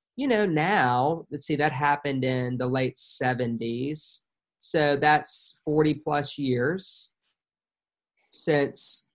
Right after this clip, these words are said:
um, the ordination of women. It's no longer a, a big deal or anything like that, um, in terms of, like, our conscious experience of being the church. But at the time, it was a huge deal.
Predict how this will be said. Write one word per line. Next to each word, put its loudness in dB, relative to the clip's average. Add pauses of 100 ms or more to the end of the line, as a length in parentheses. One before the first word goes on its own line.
(140)
um, 0
the 0
ordination 0
of -4
women. 0
It's -4
no 4
longer 2 (340)
a, 2
a 0
big 4
deal 2
or 2
anything -2
like 0
that, 4 (100)
um, 0
in -4
terms 0
of, 0
like, 0
our 0 (160)
conscious 0
experience 0
of -4
being -2
the -4
church. -4
But 2
at -4
the -2
time, -2
it 2
was 0
a 0
huge -8
deal. -10